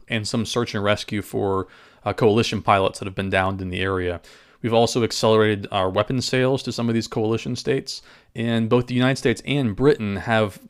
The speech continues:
sent military personnel to the command centers, uh, in, that are responsible for some of these airstrikes in Yemen by Saudi Arabia. But this coalition has been widely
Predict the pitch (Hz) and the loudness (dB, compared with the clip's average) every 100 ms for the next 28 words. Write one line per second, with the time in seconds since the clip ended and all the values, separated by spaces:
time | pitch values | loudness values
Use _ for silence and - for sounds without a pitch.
0 | _ - - 120 104 113 117 113 113 101 | _ -6 -2 -2 0 2 2 2 0 -2
1 | - 117 - 98 104 101 92 - - - | -2 -6 -6 -4 0 0 -2 -8 -20 -20
2 | _ _ - - 135 123 110 101 107 104 | _ _ -10 -2 0 0 0 -2 -4 -2
3 | 98 95 - 113 110 123 117 - 95 90 | -2 -4 -8 -4 0 0 0 -2 -4 -2
4 | 90 85 - - - _ - 104 104 110 | -6 -8 -12 -18 -20 _ -2 0 0 2
5 | 117 107 98 - 117 113 110 - 110 101 | 6 6 4 4 4 6 2 0 0 0
6 | 90 107 107 - 101 92 - 98 98 95 | 2 2 2 4 2 2 0 -4 0 2
7 | 98 95 92 87 - 95 92 92 95 107 | 2 4 4 4 0 0 0 0 0 -2
8 | 110 117 - _ - - 123 160 - 202 | -6 -10 -20 _ -6 -2 2 0 2 4
9 | 131 143 143 120 104 104 95 98 107 110 | 6 4 4 2 2 0 -2 -4 0 2
10 | 131 135 120 107 104 101 101 | 4 4 4 4 4 2 -2